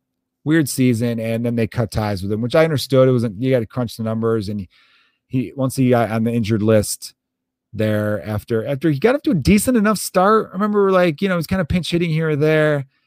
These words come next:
Then he had a game where he was, like, two for four at the home run. And then you're like, "Well, all right, let's see." So many small sample sizes in a sixty-game season. Didn't have time to wait. That's why those acquisitions, which I'll jump ahead and then go back to the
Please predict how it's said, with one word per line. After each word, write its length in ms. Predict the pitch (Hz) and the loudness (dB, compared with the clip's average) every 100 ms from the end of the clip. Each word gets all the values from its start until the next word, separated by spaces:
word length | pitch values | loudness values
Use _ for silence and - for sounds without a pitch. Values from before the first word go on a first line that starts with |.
| _ - | _ -4
Then 120 | 151 | 0
he 40 | |
had 80 | 160 | 2
a 60 | 127 | 2
game 240 | 147 147 | 0 0
where 100 | 143 | -2
he 40 | |
was, 80 | 135 | -2
like, 100 | 127 | -2
two 140 | - 135 | -2 -2
for 100 | 127 | 0
four 180 | 135 | 0
at 60 | 131 | 2
the 80 | 123 | 2
home 240 | 127 123 | 0 0
run. 460 | 143 151 147 147 139 | 0 0 2 0 0
And 100 | 135 | -2
then 80 | 143 | -4
you're 100 | 143 | -6
like, 160 | 151 - | -8 -10
"Well, 160 | 240 | -6
all 80 | 262 | -4
right, 300 | 214 185 175 | -2 -2 -4
let's 180 | 175 - | -6 -8
see." 460 | - 147 143 139 135 _ _ _ _ _ _ | -2 0 2 0 -4 _ _ _ _ _ _
So 120 | - | -8
many 120 | 202 | -6
small 280 | 156 156 151 | -4 -4 -4
sample 380 | - 127 127 135 | -2 -2 0 -2
sizes 340 | 131 127 120 | 0 0 0
in 80 | 127 | -2
a 40 | 117 | -2
sixty-game 520 | - 117 117 117 107 | -4 -4 -2 -2 -2
season. 560 | - 120 107 117 110 - _ _ - | -2 0 0 -2 -4 -8 _ _ -2
Didn't 140 | 143 | 2
have 100 | 131 | 2
time 240 | - 120 110 | 2 0 0
to 80 | 98 | 2
wait. 360 | 104 113 104 _ _ _ _ _ _ _ _ _ _ _ - | 4 4 0 _ _ _ _ _ _ _ _ _ _ _ -6
That's 160 | 139 180 | -2 2
why 100 | 160 | 4
those 200 | 143 143 | 4 4
acquisitions, 840 | 139 120 113 135 123 113 101 - _ _ _ | 4 2 2 0 0 -2 -6 -12 _ _ _
which 120 | 113 139 | -4 -2
I'll 100 | 117 | 0
jump 320 | 95 120 104 | 0 -2 -2
ahead 220 | 98 107 | -2 -2
and 100 | 101 | -2
then 120 | 98 | -4
go 100 | 95 | -4
back 260 | 85 95 87 | -4 -4 -6
to 60 | 87 | -10
the 320 | 90 85 | -12 -14